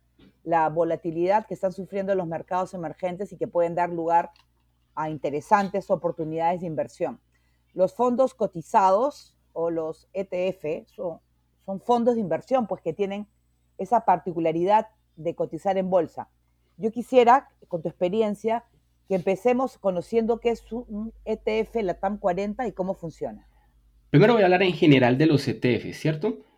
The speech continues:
Speaker 2: Porque un E T F es un fondo de inversión que cotiza en la bolsa de valores igual que las acciones. Lo que lo hace especial es que pretenden replicar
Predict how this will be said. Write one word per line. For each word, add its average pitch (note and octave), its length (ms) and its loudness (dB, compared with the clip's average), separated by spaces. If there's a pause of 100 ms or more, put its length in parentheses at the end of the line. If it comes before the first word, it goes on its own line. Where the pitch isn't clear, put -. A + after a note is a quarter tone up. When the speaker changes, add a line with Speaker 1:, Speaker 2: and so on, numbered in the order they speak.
(220)
Speaker 2:
Porque C#3+ 260 2
un F3 80 6
E G3+ 80 2
T G#3 240 4
F G#3 360 0
es C3+ 200 -2
un D#3+ 100 0
fondo F3 300 0
de F3+ 80 6
inversión D3+ 640 2 (220)
que D3+ 200 6
cotiza C3 420 0
en E3 40 0
la D#3 80 4
bolsa B2+ 240 2
de D3+ 80 4
valores E3 480 0 (140)
igual A#2+ 340 2
que C#3+ 120 2
las D3 200 4
acciones. G2+ 580 -2 (1040)
Lo C#3+ 200 8
que E3 100 2
lo F#3+ 120 6
hace G3 140 -2
especial D#3+ 600 4
es D3 180 2
que E3 100 4
pretenden D3+ 580 2
replicar C3+ 920 2